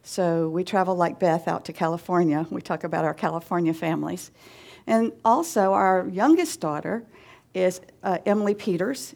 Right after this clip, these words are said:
married to Aaron, and they're doing the Boston church plant. So to get to them, we either drive thirteen to fourteen hours or we fly, okay? So my, my joy was that, okay, Sarah and Andrew, they'll be here until our old age.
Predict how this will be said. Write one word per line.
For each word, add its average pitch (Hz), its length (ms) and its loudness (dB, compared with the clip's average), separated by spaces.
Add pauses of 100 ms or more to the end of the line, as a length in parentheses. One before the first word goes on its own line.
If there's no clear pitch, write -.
(120)
married 180 340 0
to - 120 -4
Aaron, 190 280 4
and 175 160 4
they're 185 160 4
doing 202 240 0
the 180 80 4
Boston 202 420 0
church 262 340 0
plant. - 440 -2 (460)
So 180 280 2
to 190 140 -6
get 240 180 6
to 220 80 2
them, 240 300 4
we 214 100 4
either 196 160 2
drive 220 400 4
thirteen 202 320 -2
to 175 80 0
fourteen 180 400 0
hours 165 460 0
or 165 180 -4
we 156 260 -2
fly, 156 560 -4 (480)
okay? 175 360 -8 (280)
So 202 540 2
my, 226 360 2
my 226 280 0
joy 254 460 4
was 202 240 0
that, 180 160 0
okay, 190 320 -2
Sarah 208 340 -2
and 220 100 -2
Andrew, 175 540 0 (540)
they'll 190 160 0
be 190 100 0
here 214 280 0
until 202 180 -2
our 185 240 -2
old 190 280 -2
age. 165 540 -6